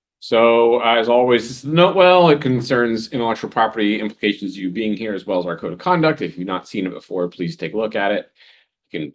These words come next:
you can find this in your search engine. Um, as always, we'll be using Zulip for chat functions. Uh, I put a link to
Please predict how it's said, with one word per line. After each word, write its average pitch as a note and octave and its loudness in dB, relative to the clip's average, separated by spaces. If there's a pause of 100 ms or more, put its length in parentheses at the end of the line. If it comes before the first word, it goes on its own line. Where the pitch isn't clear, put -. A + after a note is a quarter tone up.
(140)
you - -14
can D2+ -12 (360)
find E2+ -2
this E2 -8
in F2+ -8
your D#2+ -6
search F#2+ -4
engine. E2+ -6 (680)
Um, F#2 0 (260)
as - 2
always, A#2+ 4
we'll A2 -10
be G#2+ -4
using G#2+ -4
Zulip G2 -4
for F2+ -2 (460)
chat A#2 -2 (100)
functions. D#3+ -4
Uh, F#2 -2
I F#2 -6
put G#2+ -6
a F2+ 0
link F2+ -6
to E2 -8